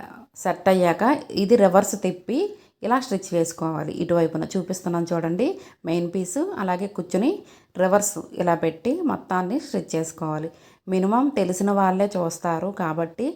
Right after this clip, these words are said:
నేను అంత వివరంగా స్టిచ్చింగ్ చూపించటం లేదు. నేను ఆన్లైన్ క్లాసెస్ అయితే ఖచ్చితంగా పెడతాను. ఇప్పుడు ఫ్ర-, బ్యాక్ వైపు అలా కుట్టేశాను.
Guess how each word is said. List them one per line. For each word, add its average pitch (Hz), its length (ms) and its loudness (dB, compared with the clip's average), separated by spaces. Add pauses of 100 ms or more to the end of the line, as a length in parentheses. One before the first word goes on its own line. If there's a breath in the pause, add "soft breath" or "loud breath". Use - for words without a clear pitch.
(320 loud breath)
నేను 196 160 0
అంత 190 160 -2
వివరంగా 180 440 0
స్టిచ్చింగ్ 190 480 -4
చూపించటం 170 520 -4 (120)
లేదు. 156 160 -6 (360 soft breath)
నేను 180 180 -2
ఆన్లైన్ 170 480 0
క్లాసెస్ 170 460 -4
అయితే 165 240 -2
ఖచ్చితంగా 180 580 -4
పెడతాను. 160 440 -2 (420 loud breath)
ఇప్పుడు 208 220 0
ఫ్ర-, - 260 0 (180)
బ్యాక్ 190 260 0
వైపు 202 280 2 (120)
అలా 202 140 4 (320)
కుట్టేశాను. 170 540 2